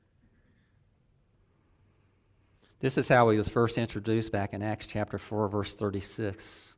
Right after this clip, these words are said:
"Thus Joseph, who was also called by the apostles Barnabas, a Levite, a native of Cyprus, sold a field and brought the money and laid it at the apostles' feet," sold everything that he had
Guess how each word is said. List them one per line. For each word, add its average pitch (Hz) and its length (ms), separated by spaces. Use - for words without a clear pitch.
"Thus 117 200
Joseph, 147 560
who 113 140
was 104 120
also 120 400
called 113 480
by 110 140
the 104 120
apostles 117 540
Barnabas, 104 600
a 98 80
Levite, 101 580
a 101 140
native 107 440
of 101 120
Cyprus, 117 500
sold 131 320
a 151 60
field 104 320
and 95 100
brought 110 320
the 98 180
money 113 300
and 104 100
laid 107 220
it 110 100
at 104 160
the 98 140
apostles' 104 600
feet," 98 320
sold 110 220
everything 120 400
that 117 100
he 117 60
had 92 400